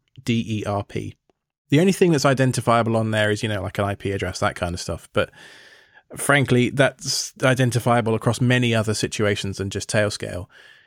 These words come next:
The actual packets, the actual traffic, Tailscale aren't interested in that because that would cost them money to transit through their servers, all that kind of stuff. And if you look at the free tier that Tailscale offers too, those particular users that are on the free tier,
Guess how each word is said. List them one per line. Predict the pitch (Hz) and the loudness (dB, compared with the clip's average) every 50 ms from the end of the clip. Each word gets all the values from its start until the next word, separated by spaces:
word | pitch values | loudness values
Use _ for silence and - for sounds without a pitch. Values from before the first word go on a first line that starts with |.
| _ _ | _ _
The | - 135 | 2 2
actual | 156 170 - - - 147 131 | 2 2 2 2 2 2 2
packets, | - - - 120 - - 190 170 - | 0 -2 -2 -2 0 -2 -2 -2 0
the | - 147 | 0 0
actual | 135 - - - 110 | 0 0 -2 -6 -10
traffic, | - - - - 135 135 - 220 226 - - - _ _ _ _ _ _ _ _ _ _ - | -10 -2 0 0 0 0 0 -2 -2 -2 -6 -14 _ _ _ _ _ _ _ _ _ _ -2
Tailscale | - 151 156 - - 151 143 143 | 0 0 0 2 2 4 4 4
aren't | 147 147 - 139 | 4 4 4 2
interested | 156 143 - 104 - - - 95 | 2 2 0 -2 -4 -6 -8 -8
in | 87 87 | -8 -8
that | 85 82 - - - | -10 -10 -12 -8 -6
because | 113 - - 120 110 | -4 -2 0 2 2
that | 135 123 | 2 0
would | 82 - | 0 -2
cost | - - - - | -2 -4 -2 -2
them | - 107 | -2 -2
money | 107 104 104 110 113 110 | -2 0 0 0 -2 -2
to | 104 | -4
transit | - - 113 110 113 107 117 - - | -4 -2 -2 0 0 0 -2 -4 -2
through | - 110 110 104 | -2 0 2 2
their | 101 98 | 2 0
servers, | - - 107 110 110 117 107 | 0 0 2 2 2 0 0
all | 101 90 | 0 -2
that | 95 - - | -2 -2 -4
kind | - 98 98 101 | -4 -4 -4 -4
of | 104 | -6
stuff. | - - 104 104 104 - _ _ - - - - - - - - - _ | -8 -6 -6 -6 -6 -8 _ _ -20 -20 -20 -20 -20 -20 -20 -20 -6 _
And | 131 135 135 | 2 2 4
if | 135 | 6
you | 143 143 | 6 4
look | 143 135 | 4 4
at | 143 | 2
the | - 127 | 0 -2
free | - - 143 147 151 | 0 0 2 2 2
tier | 143 - - 127 113 | 2 2 2 2 2
that | - - | 2 0
Tailscale | - 117 104 101 - - 107 98 | 0 0 0 2 2 2 2 2
offers | 95 - - 92 - | 0 0 -4 -6 -6
too, | - - - 104 95 87 - - _ _ _ _ _ _ _ _ | -4 -2 0 0 0 -2 -4 -10 _ _ _ _ _ _ _ _
those | - 120 131 147 151 147 - | -2 2 4 4 4 2 2
particular | - 139 - 131 - - 131 120 | 0 -2 -2 0 2 2 2 2
users | 117 113 123 135 143 135 - 110 98 95 101 - - - - _ _ - | 2 4 4 4 4 4 2 0 0 0 -2 -4 -6 -8 -10 _ _ -4
that | 123 120 - | -4 -2 0
are | - 107 110 | 2 2 2
on | 107 107 | 2 0
the | 104 | -2
free | 101 - - 180 208 | -2 0 2 2 2
tier, | 202 - - 101 95 95 95 101 117 135 | 2 0 -2 -2 -2 -2 -2 -2 -4 -6